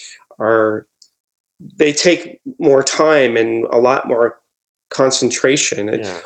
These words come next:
Speaker 1: I almost like to, like, pull things like that into, you know,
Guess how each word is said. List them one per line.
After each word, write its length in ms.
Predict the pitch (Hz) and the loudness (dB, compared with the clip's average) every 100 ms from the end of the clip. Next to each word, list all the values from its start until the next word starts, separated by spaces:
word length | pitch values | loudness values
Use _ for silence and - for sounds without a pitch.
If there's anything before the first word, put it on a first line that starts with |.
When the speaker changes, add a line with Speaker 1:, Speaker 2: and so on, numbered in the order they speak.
| - | -2
Speaker 1:
I 120 | 160 | 0
almost 400 | 196 160 151 - | 4 4 2 2
like 180 | 139 - | 0 2
to, 140 | 143 | 0
like, 240 | 131 127 - - _ | 0 -2 -4 -20 _
pull 280 | - 160 151 | 0 2 2
things 380 | 165 151 143 143 | 2 2 2 2
like 180 | 131 | 0
that 280 | 131 131 147 - - - - _ - | 0 0 -2 -8 -18 -20 -20 _ 2
into, 580 | 156 - - 139 127 123 | 4 4 2 2 2 2
you 100 | 131 | 2
know, 360 | 110 110 110 | 2 0 -4